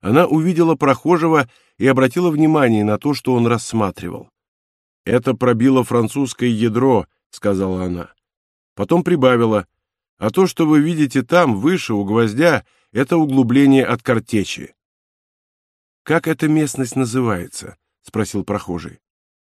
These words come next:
«Гугамон», ответила крестьянка. Прохожий выпрямился, сделал несколько шагов вперед и стал смотреть через изгородь. Он увидал сквозь деревья на горизонте какое-то возвышение,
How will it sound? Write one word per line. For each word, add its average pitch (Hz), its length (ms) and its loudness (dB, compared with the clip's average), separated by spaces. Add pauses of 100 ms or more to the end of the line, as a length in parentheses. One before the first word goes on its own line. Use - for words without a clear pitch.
(200)
«Гугамон», 139 800 2 (340)
ответила 98 500 -4
крестьянка. 92 680 -10 (840)
Прохожий 143 420 0
выпрямился, 147 760 0 (260)
сделал 120 420 2
несколько 113 500 0
шагов 104 420 -4
вперед 101 460 -4 (380)
и 170 160 -2
стал 165 280 0
смотреть 135 520 -2
через 117 400 -4
изгородь. 80 600 -10 (580)
Он 123 180 2
увидал 120 280 2
сквозь 113 240 -2
деревья 110 480 0
на 92 80 -2
горизонте 104 540 -2
какое-то 131 420 -2
возвышение, 117 840 -2